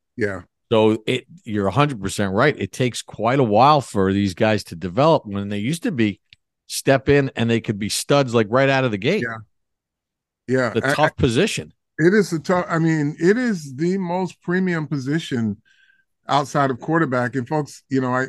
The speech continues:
Speaker 1: I, obviously I'm telling you that the Giants need to upgrade. Um, and that could be on the roster. It could be outside, but they've gotta figure it out.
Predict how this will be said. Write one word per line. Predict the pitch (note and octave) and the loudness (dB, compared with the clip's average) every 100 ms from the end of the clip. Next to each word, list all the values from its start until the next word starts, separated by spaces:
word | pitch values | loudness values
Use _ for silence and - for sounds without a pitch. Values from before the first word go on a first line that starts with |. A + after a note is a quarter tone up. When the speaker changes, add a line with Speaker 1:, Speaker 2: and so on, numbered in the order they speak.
| B2 | -4
Speaker 1:
I, | B2+ B2+ A#2 _ _ _ _ _ _ _ | -2 -2 -4 _ _ _ _ _ _ _
obviously | B2+ D#3+ D#3 - C#3+ C3 | 0 0 -2 -2 2 2
I'm | C3 C3+ | 0 -2
telling | D#3 D3 C3+ | -2 -2 0
you | C3 C3 B2 B2 | 0 -2 -4 -4
that | A#2+ A#2+ - | -4 -4 -4
the | A#2 | -6
Giants | G#2+ B2+ C3 A#2 | -2 0 -2 -2
need | A#2 B2 A#2 | -2 -2 -2
to | A2 | -6
upgrade. | A#2+ G#2+ A2+ B2 B2 - _ _ _ _ _ - | -6 -4 -4 -2 -2 -6 _ _ _ _ _ -6
Um, | G#2 G#2 G#2 G#2 - | -4 -2 -2 -4 -4
and | A2+ | 0
that | B2+ C3 | 0 0
could | D3 | -2
be | C3 | 0
on | C#3 C#3+ | 0 0
the | |
roster. | B2+ B2 B2 - C#3 C3 | 0 -2 -2 -4 -4 -4
It | B2+ A#2+ | -8 -8
could | A2 | -4
be | B2 B2 B2+ - - | 0 0 -2 -8 -4
outside, | B2+ A#2 - B2+ A2 F#2 - | -4 -4 -2 0 0 -4 -10
but | G2 G#2+ | -8 -2
they've | B2+ B2 | 0 0
gotta | B2 B2 B2+ B2 | 0 0 0 -4
figure | - C3 A#2+ | -4 -2 -2
it | A2+ | -2
out. | A#2 C3 C3 | 0 -2 -4